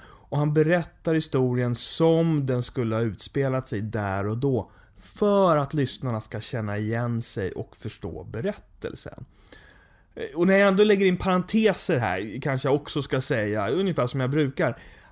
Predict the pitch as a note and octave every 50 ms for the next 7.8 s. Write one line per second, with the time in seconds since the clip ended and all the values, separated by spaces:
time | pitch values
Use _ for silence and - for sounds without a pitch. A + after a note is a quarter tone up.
0 | - - D#3+ D#3 - - E3 D3+ D#3+ F3 D#3+ - - D3+ C#3+ C3+ C3 - - C#3
1 | - - - - G#3 G#3+ G#3 G3 G3 F#3 F3 E3+ E3 - C#3 B2+ B2 C3 C3+ C3
2 | C3+ C3 B2 A#2 A2+ - G2+ G#2 - - D#3+ C#3+ C3+ D3+ F3 F#3 E3+ C3 G#2+ D#2+
3 | C2 A#1+ - G2+ C3 C3+ B2+ A#2+ A2+ A#2 - - - - - E3+ D#3+ D#3 - -
4 | - - _ - A#2 B2 - - A#2+ G#2 G2+ G2+ G#2+ G2 C#2 A#1+ C#2+ D#2 F2+ A2+
5 | A#2 D3 E3+ F#3 G3 G3 G3 F3+ E3+ F3+ E3+ E3 D3 D3 D3 D3 C#3+ C#3+ C#3 A#2
6 | G#2+ A2+ C3 C#3 C#3+ C#3+ C3+ - - - D3+ D3+ D3 C#3 - - - - A#2+ B2
7 | A2+ E2+ F#2 G2+ A2 G#2+ G#2+ - - A#2 G#2 - F2 D#2+ -